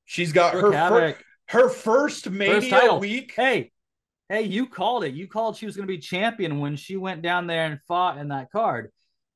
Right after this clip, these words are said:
Speaker 2: And guess what happened? She's the champ. So you called it.
Speaker 1: I called it, bro. I called that.
Speaker 2: You
Speaker 1: I
Speaker 2: called
Speaker 1: told
Speaker 2: it.
Speaker 1: you. I told you we need to bring her back on
Speaker 2: So
Speaker 1: for
Speaker 2: now,
Speaker 1: another episode.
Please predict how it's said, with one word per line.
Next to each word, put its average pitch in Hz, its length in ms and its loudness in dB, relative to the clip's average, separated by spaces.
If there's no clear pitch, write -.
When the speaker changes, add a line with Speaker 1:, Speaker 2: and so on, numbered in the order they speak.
Speaker 2:
And 165 220 -4
guess 180 380 0
what 175 200 0
happened? 170 480 -2
She's 202 340 -6
the 196 100 -4
champ. 180 520 0
So 160 260 -2
you 151 380 -2
called 262 500 2
it. 110 180 -10
Speaker 1:
I 151 160 -2
called 185 400 2
it, 160 240 -2
bro. 185 420 4
I 190 140 -2
called 226 440 0
that. - 340 0
Speaker 2:
You 220 120 -8
Speaker 1:
I - 40 -8
Speaker 2:
called 214 320 0
Speaker 1:
told 285 100 -6
Speaker 2:
it. - 80 -18
Speaker 1:
you. - 500 -20
I 165 100 -10
told 240 360 -6
you 202 100 -14
we 180 120 -14
need 233 140 -12
to 233 60 -8
bring 208 240 -4
her 202 140 -2
back 196 280 0
on 196 200 -2
Speaker 2:
So 175 60 -4
Speaker 1:
for 175 40 -4
Speaker 2:
now, 190 460 0
Speaker 1:
another 190 380 0
episode. 165 140 2